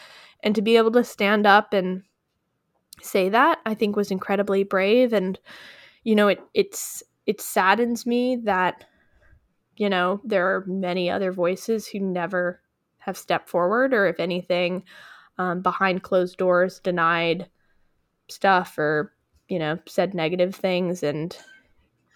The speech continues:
you know, to me, that's just sad, because it's just a denial of what happened. Um, but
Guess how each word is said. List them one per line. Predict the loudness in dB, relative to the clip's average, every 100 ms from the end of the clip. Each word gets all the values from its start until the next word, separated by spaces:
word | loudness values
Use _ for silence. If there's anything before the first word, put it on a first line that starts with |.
| -8
you | -4
know, | -2 -4
to | 0
me, | 2
that's | 2 0
just | -2 -8 -2
sad, | 2 4 4 2
because | -4 -4 -4
it's | -4 -6
just | -10 -10 _ -12
a | -8
denial | -4 0 0 2 2 0
of | -2 -4 -8 -20 _ -20 -20 -20 _ _ _ _
what | 0 2
happened. | 2 2 2 0 0 -4 -8 -4
Um, | -2 -2 -4 -6 _ _ -4
but | 0 0 -2